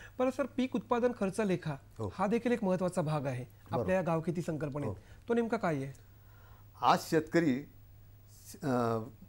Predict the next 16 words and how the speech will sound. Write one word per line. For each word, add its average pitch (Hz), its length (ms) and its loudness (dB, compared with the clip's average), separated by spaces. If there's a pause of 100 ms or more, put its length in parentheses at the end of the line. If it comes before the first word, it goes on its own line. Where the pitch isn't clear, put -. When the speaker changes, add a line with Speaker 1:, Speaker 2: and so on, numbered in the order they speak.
(220)
Speaker 2:
मार्केटमध्ये 170 760 4 (300)
माल 139 280 6
विकण्यासाठी 147 500 0
जात 127 220 6 (100)
नाही, 123 160 -4
Speaker 1:
हं. - 320 -6
Speaker 2:
तर 180 60 2 (140)
तो 202 140 4
शेतक-, 160 540 2
अ, 127 200 -2
व्यापाऱ्यांना 147 640 6
किंवा 156 480 0 (320)
शासनाला 151 400 2
देण्यासाठी 135 480 2
जातो. 95 320 -4 (1500)
तर 196 200 10